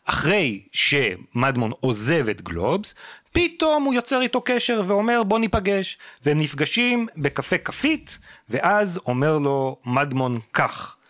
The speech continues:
מספר פילבר, הוא אומר לי, "כדאי שתבדוק מה קורה אצלך במשרד,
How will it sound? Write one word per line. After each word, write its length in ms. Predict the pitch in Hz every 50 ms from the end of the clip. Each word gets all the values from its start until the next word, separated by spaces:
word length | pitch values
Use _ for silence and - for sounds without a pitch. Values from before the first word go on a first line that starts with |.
| _ _ -
מספר 340 | 127 - 156 - 170 151 139
פילבר, 340 | - 240 214 190 220 220
הוא 200 | 208 196 185 165
אומר 180 | 160 170 190 208
לי, 120 | 208 196
"כדאי 460 | 160 - 156 147 139 135 196 214 226 220
שתבדוק 500 | - 202 151 170 147 156 208 208 202 -
מה 120 | 180 202
קורה 360 | - - - - 151 - 214 233 - 170
אצלך 280 | - - 147 143 -
במשרד, 580 | 214 190 170 160 143 - - 190 220 247 247